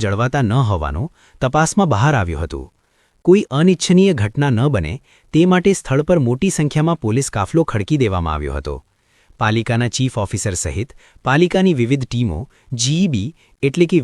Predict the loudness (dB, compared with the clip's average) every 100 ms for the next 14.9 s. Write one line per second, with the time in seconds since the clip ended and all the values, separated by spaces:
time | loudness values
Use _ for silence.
0 | 0 -2 0 -2 0 0 0 0 -4 -6
1 | -12 _ -4 -2 0 0 0 2 0 0
2 | 0 0 0 0 -2 -2 -2 -2 -2 -2
3 | -2 0 0 0 -2 -2 -4 -6 -10 -14
4 | _ _ _ _ -6 -2 -2 2 2 2
5 | 0 0 0 0 -2 -2 -2 0 -2 -2
6 | -2 -2 -2 -4 -6 -10 _ _ -2 0
7 | 2 2 2 2 2 2 0 0 -2 -2
8 | -2 -2 -2 -2 -2 -2 -6 -4 -4 -2
9 | -2 -2 -4 -4 -4 -2 -2 -4 -8 _
10 | _ -6 -2 0 0 -2 -6 -10 _ _
11 | -2 0 0 0 -2 -2 -4 -6 -10 _
12 | 0 0 2 2 2 2 0 0 0 -2
13 | 0 -2 0 -2 -2 -2 0 0 0 -2
14 | -2 -2 0 0 0 -2 -4 -6 -8